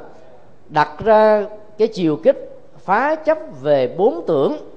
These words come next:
cho ngã là thường hằng, cho mối quan hệ của con người là thường hằng, cho tất cả các chúng sinh là do Thượng Đế tạo dựng vân vân, có số mệnh và cái tính tuổi thọ dài và ngắn để tạo ra các quan niệm chấp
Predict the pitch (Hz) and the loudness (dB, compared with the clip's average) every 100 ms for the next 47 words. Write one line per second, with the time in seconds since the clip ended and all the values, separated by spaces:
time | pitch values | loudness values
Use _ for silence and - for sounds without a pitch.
0 | - - - - - - 180 147 127 170 | -20 -20 -20 -20 -10 -4 -4 -2 -4 -2
1 | 269 240 160 165 151 135 135 123 113 - | -2 -2 2 2 2 -2 -6 -6 -12 -16
2 | - - - - - - 185 214 269 220 | -20 -20 -20 -20 -18 -4 0 0 0 2
3 | 226 185 165 226 214 208 180 160 127 - | 2 2 -4 -2 0 2 2 2 -2 -10
4 | - 127 139 185 170 151 139 113 - - | -12 -6 -2 -2 0 -2 -4 -10 -18 -6
5 | 165 165 - 170 170 233 269 240 247 220 | -6 -2 -4 -4 -4 -6 -6 -4 -4 -4
6 | - - - - - 135 139 135 131 160 | -8 -20 -20 -20 -14 -2 0 2 2 2
7 | 185 185 147 127 156 185 226 269 139 127 | 4 4 0 -4 2 4 4 4 0 -2
8 | 143 143 139 165 180 190 202 180 - - | 0 -2 -2 -4 -2 0 0 -4 -12 -20
9 | - - - 196 226 262 247 147 165 185 | -20 -16 -2 0 2 0 2 2 0 -2
10 | - - - - - - 131 185 240 294 | -12 -20 -20 -20 -14 -6 -4 0 0 0
11 | 320 - - - 170 285 143 127 139 160 | -6 -10 -12 -2 0 0 -2 0 2 2
12 | 185 - - - - - 156 151 151 135 | -2 -8 -20 -20 -20 -2 2 2 2 0
13 | 143 139 180 277 339 - - - 185 214 | -2 -2 -4 -4 -6 -12 -20 -8 -6 -2
14 | 123 131 165 180 240 226 202 143 135 277 | 0 2 0 0 -4 -2 0 -2 -2 -2